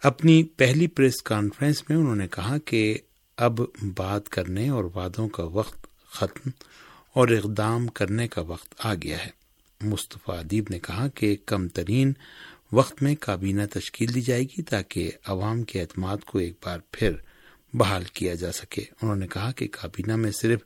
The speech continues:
ماہرین اور باصلاحیت افراد کو شامل کیا جائے گا تاکہ اقتصادی، سیاسی اور سماجی بحران پر جلد از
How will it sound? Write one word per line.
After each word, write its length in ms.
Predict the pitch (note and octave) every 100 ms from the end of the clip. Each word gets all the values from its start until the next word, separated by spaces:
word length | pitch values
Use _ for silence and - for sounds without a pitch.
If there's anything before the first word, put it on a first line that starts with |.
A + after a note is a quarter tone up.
| - - - - - A2
ماہرین 560 | G2 F#2+ F#2 G2+ C3 C#3 - - _
اور 180 | - B2
باصلاحیت 840 | G#2+ G#2+ G2 G#2+ G#2 G2+ A#2+ C3+
افراد 340 | A2+ - G2+ F#2
کو 180 | - B2+
شامل 340 | - E2+ E2
کیا 280 | E2+ - F#2
جائے 280 | G2 A2+ C3+
گا 80 |
تاکہ 380 | C#3+ F#2+ F2+ F2+
اقتصادی، 600 | - - - F#2 F#2 A2+ A#2 -
سیاسی 420 | D#2+ - B2 D3+ - - - - -
اور 140 | C#3+ C#3
سماجی 500 | - A#2+ B2 B2+ C#3+
بحران 460 | G#2+ F#2 G2 F#2
پر 200 | - G2+
جلد 400 | A#2+ G#2 A2 A#2 A2+ _ -
از 140 | G2